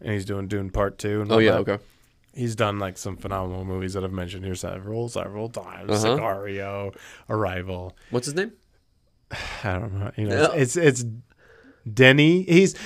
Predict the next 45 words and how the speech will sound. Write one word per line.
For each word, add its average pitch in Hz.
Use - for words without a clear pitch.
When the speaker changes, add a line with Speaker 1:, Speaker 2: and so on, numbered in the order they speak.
Speaker 1:
so 196
he, 190
so 180
he's, 170
like, 139
French 165
Canadian. 151
Um, 107
so 123
it's, 120
it's, -
you 139
would 135
say 214
it's 131
Dennis, 110
but 131
it's -
not. 101
It's 107
D 156
E 147
N 139
I 131
S, 110
but 113
it's, 107
like, 104
Denis. 113
Speaker 2:
Okay. 120
Speaker 1:
And 123
then 117
Villeneuve, 117
I 123
think, 151
is 131
how 135
you 135
would 131
say 147
his 139
last 143
name. 156
But 104
I 101